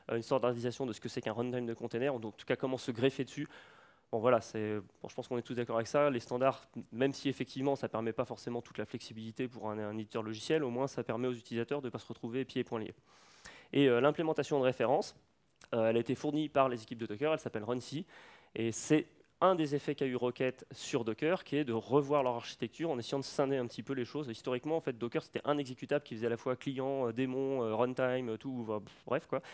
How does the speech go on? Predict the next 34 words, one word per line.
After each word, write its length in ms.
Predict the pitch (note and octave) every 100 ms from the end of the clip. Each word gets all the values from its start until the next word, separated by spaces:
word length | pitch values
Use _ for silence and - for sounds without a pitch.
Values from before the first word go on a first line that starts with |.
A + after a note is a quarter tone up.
| - -
authentification, 840 | - A#2+ - C#3 A#2 A2 - C3
push-pull, 480 | B2+ - - B2+ B2
enfin. 220 | A#2 G2+ - - - - -
Là, 120 | C3+
effectivement, 400 | C#3 - C#3 D#3+
ils 120 | C#3
ont 20 |
un 60 | C3+
peu 100 | D3+
plus 140 | -
séparé 400 | E3 - B2+ A#2
les 60 | A2+
rôles, 280 | A2+ D#3+ G3+ - - - -
euh, 280 | A2+ G#2+ G#2+
ce 60 | G2+
qui 100 | -
fait 160 | D#3+ D#3
qu'on 160 | B2+
a 100 | C#3+
quand 100 | C#3+
même 140 | B2 C3
quelque 220 | A#2+ C3
chose 200 | - C#3+
qui 80 | B2
est 60 |
un 20 |
petit 160 | A#2 -
peu 120 | -
mieux 100 | B2
cadré 240 | A#2+ A#2+ B2
par 140 | A2+
rapport 200 | G#2+ A2
à 60 |
ça. 100 | G2